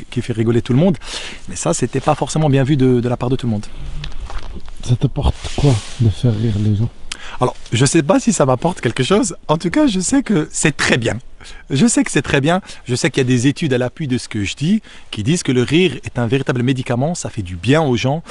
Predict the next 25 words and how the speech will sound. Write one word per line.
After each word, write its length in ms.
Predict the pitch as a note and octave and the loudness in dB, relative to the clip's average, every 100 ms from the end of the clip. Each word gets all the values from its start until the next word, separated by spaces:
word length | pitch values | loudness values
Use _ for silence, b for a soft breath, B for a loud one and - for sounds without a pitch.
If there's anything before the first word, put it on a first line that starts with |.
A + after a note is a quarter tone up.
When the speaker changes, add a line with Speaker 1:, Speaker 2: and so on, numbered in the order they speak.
| B B | B B
Speaker 1:
C'est 160 | - | -2
la 80 | A#2+ | 0
raison 220 | B2 C#3+ | 2 0
pour 140 | D3 C3 | 0 -2
laquelle, 340 | B2 D#3 D3 | 0 0 0
dans 100 | A#2+ | 2
des 100 | A#2 | 0
périodes 480 | - B2 G#2 A#2+ G2 - | 0 -2 2 2 0 -2
troubles, 380 | - F#3+ G#3 D#3+ - - | 2 4 4 2 -6 -10
dans 80 | G#2+ | -6
des 100 | A2+ | -4
périodes 400 | A2 G#2+ A#2 - | -4 0 0 -2
sombres, 520 | G2+ - F3 G3+ A2+ - B B | -8 2 4 4 2 -6 B B
dans 80 | - | -4
des 120 | A2+ | -2
périodes 380 | A#2 B2 B2+ A#2 - | 0 0 2 0 -4
de 140 | F#2+ G#2+ | -4 0
tumulte, 520 | - F#3+ G#3 G#3+ - B B B B B B - - | 4 6 6 2 -6 B B B B B B -18 -2
beaucoup 180 | D3 G#3 | 0 0
se 120 | - | 0
réfugient, 600 | D3+ - C#3+ D3+ D3 C#3 | -2 -2 -4 -2 -2 -2
se 140 | - | -4
réfugient 340 | B2+ C3 C#3+ C3+ | -4 -4 -4 -2
dans 120 | A#2+ | 0
l'humour, 440 | A#2 D3+ G3+ E3 | 2 2 2 -2